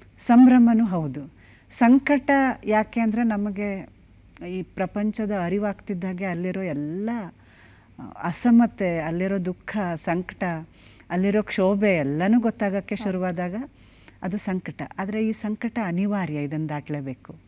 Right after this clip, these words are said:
Speaker 1: ಆ, ಹೀಗೆ ಒಂಥರ ಈ ಒಳ ಹೊರ ಕರ್ಷಣೆಯಲ್ಲಿ ಕಾವ್ಯ ಹುಟ್ಟುತ್ತೆ.
Speaker 2: ನಿಮಗೆ ನೆನಪಿರೋ ಪ್ರಕಾರ ಯಾವ ವಯಸ್ಸಿಂದ ಹುಟ್ಟಿತ್ತು ಅಂತ ಹೇಳ್ಬೋದಾ?
Speaker 1: ಹ್ಮ್. ನಾನ್ ಸುಮ್-,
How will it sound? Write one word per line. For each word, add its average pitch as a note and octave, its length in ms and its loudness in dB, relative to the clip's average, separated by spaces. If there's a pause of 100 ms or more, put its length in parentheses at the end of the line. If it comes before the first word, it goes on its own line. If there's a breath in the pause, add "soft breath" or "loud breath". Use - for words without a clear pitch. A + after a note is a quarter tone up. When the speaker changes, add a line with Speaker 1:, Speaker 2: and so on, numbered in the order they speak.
(640 soft breath)
Speaker 1:
ಆ, - 300 -16
ಹೀಗೆ A3 500 0
ಒಂಥರ G3 380 -4 (200)
ಈ F#3+ 160 -6
ಒಳ F3 260 -2 (260)
ಹೊರ E3 240 -6 (260)
ಕರ್ಷಣೆಯಲ್ಲಿ F3 920 -6 (640 soft breath)
ಕಾವ್ಯ E3 340 -6
ಹುಟ್ಟುತ್ತೆ. - 520 -12 (100)
Speaker 2:
ನಿಮಗೆ D#4 320 0
ನೆನಪಿರೋ A3 400 -4
ಪ್ರಕಾರ F3 400 -8
ಯಾವ G3+ 320 -4
ವಯಸ್ಸಿಂದ G3 540 -6
ಹುಟ್ಟಿತ್ತು F#3 500 -12
ಅಂತ D3+ 180 -14
ಹೇಳ್ಬೋದಾ? E3 460 -12
Speaker 1:
ಹ್ಮ್. - 640 -18 (440 loud breath)
ನಾನ್ G#3 280 2
ಸುಮ್-, F#3+ 400 -4